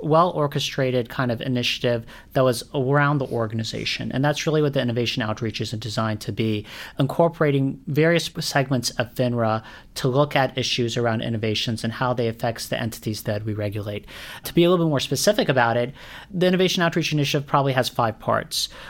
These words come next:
One is that we've started the FinTech Industry Committee that's really designed to have a resource where we have both member firms and outside participants that are very active and very senior in the innovation space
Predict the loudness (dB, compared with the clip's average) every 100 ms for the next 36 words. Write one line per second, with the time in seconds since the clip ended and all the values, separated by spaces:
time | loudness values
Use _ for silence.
0 | -20 -4 2 4 4 2 2 2 2 2
1 | 2 2 0 0 2 0 0 2 4 2
2 | 0 2 4 4 2 0 0 0 0 -4
3 | -2 -2 -2 -2 -2 0 0 2 -2 -4
4 | -12 -20 -18 0 0 4 4 4 4 2
5 | 4 4 4 4 2 0 2 2 2 0
6 | -6 2 4 4 0 0 0 0 0 2
7 | 2 2 0 -2 0 2 2 0 2 4
8 | 4 0 0 0 0 -2 2 4 4 2
9 | 2 0 2 2 0 0 -2 2 2 2
10 | 0 0 0 -2 -2 -2 -2 -2 0 -2
11 | 0 2 2 2 2 2 2 -2 -2 0
12 | 0 0 2 2 0 0 0 0 -2 -2
13 | -4 -4 -2 0 0 -2 -4 -2 -2 -2